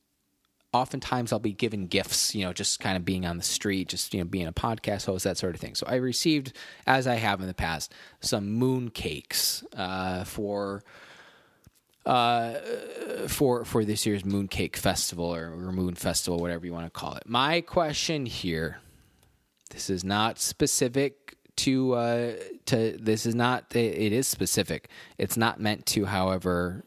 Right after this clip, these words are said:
I'm moving my, uh, auto lock from five minutes back to two minutes as we wrap up today's show. This is not meant to be like, "Oh, you guys stink." My, it's just a question of China.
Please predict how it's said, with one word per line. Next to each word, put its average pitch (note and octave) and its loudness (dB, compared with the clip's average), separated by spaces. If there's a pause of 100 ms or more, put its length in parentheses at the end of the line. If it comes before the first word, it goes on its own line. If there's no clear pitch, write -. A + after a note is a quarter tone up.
(100)
I'm F#2 -2
moving F#2 0
my, E2 0
uh, D#2 0
auto E2+ 0
lock D2+ -2
from D#2 -4
five E2 -2
minutes D2+ -6
back - -6
to - -10
two - -6
minutes D2+ -8
as - -6
we C#2+ -6
wrap D2+ -6
up C#2+ -10
today's C#2+ -4
show. - -4 (640)
This D3 2
is F3+ 2
not F#3 2
meant E3 0
to D#3+ 2
be C#3+ 2
like, A#2 -2
"Oh, A#2+ 2
you A2 2
guys G#2+ 0
stink." E2 -2
My, C3+ 2
it's B2+ 0
just E3 2
a D#3+ 2
question C#3 0
of A2+ -2
China. G2+ 0